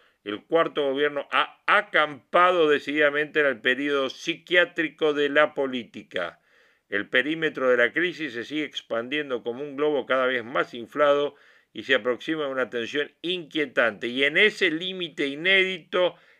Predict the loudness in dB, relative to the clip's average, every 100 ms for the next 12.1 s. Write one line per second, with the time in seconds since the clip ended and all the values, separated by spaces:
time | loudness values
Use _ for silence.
0 | _ 0 0 0 0 2 4 2 0 -2
1 | -2 -4 0 2 4 2 0 -4 -8 -8
2 | 0 0 2 -2 -4 -2 0 2 2 0
3 | 2 -2 -2 -4 -2 -2 -2 0 0 -2
4 | -4 -2 -2 -4 -4 -2 0 -2 -4 -2
5 | -2 -2 0 0 -2 0 2 2 0 -6
6 | _ _ _ -2 2 4 4 4 0 -2
7 | -2 -2 0 0 2 2 0 -4 -8 -6
8 | 0 0 0 0 0 2 2 2 0 0
9 | 0 2 2 2 -2 0 2 0 -4 -4
10 | -4 -4 -2 -4 -2 -2 0 0 0 -4
11 | -6 -8 -10 -6 -2 0 2 0 0 -4